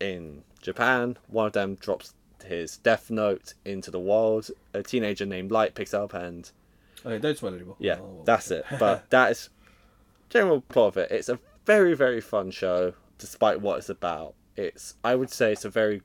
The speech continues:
Speaker 1: good beginner anime.
Speaker 2: I'm looking forward to it.
Speaker 1: Because if you know a lot about anime, you know they can last a long time.
Speaker 2: Yeah.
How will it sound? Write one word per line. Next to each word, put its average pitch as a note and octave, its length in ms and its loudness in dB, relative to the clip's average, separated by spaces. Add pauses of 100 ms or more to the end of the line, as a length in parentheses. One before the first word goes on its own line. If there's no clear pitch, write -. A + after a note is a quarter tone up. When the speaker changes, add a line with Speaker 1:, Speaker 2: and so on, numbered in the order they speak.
Speaker 1:
good G#2 280 -4
beginner F#2+ 480 -6 (100)
anime. E2 300 -10
Speaker 2:
I'm D#2 160 -10 (240)
looking D#3+ 180 -6
forward B2 240 -8
to - 120 -18
it. - 80 -20 (180)
Speaker 1:
Because E2+ 520 -6
if - 100 -16
you D#2 80 -10
know B2+ 320 -2
a A#2 60 -6
lot C3+ 160 -2
about C3+ 200 -4
anime, A#2 300 -6
you F#2+ 120 -10
know F#2+ 200 -12 (460)
they - 160 -12
can F2+ 240 -14
last - 400 -16
a D#2+ 160 -14
long E2 420 -10
time. - 240 -10
Speaker 2:
Yeah. D#2+ 120 -10